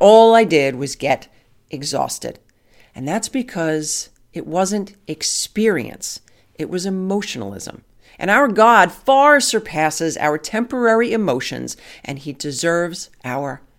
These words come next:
faith. Again, I am not saying that do-, God doesn't give us experiences, but I am saying that when you seek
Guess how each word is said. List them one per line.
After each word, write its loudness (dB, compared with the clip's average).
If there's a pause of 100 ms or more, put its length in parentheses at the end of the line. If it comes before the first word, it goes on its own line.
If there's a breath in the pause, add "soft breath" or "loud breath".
faith. -10 (1080 loud breath)
Again, 4
I 2
am 0
not 4
saying 4
that -2
do-, 6
God 6
doesn't 4
give 4
us 4
experiences, 4
but 2
I 4
am 2
saying 0 (180)
that 2
when -2
you -2
seek 0